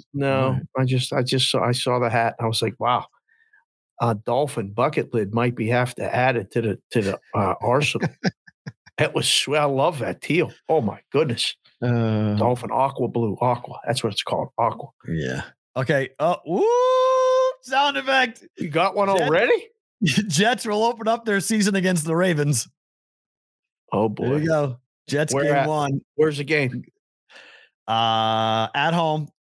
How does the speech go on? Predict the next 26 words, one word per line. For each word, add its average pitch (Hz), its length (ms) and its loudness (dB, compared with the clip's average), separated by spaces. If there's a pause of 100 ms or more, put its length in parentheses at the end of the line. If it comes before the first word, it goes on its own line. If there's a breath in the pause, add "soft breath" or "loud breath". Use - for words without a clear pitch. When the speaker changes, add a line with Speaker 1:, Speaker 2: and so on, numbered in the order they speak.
Speaker 2:
versus 131 200 -2
Lamar 131 260 0
Jackson 151 360 0
and 139 80 0
the 135 60 0
Ra-, 143 140 0 (240)
and 131 100 -4
the 127 60 -2
Ravens. 160 400 0 (360 loud breath)
Just 143 220 -2
like 143 380 -2 (240)
all 139 320 0
Sunday 135 340 0
games 131 300 0
in 123 100 0
week 135 240 0
one, 135 400 0
it'll 120 180 0
be 117 120 2
on 117 80 0
the 110 60 0
twenty-first 139 580 -2
anniversary 127 500 0
of 98 80 0
nine 120 240 2
eleven. 107 420 0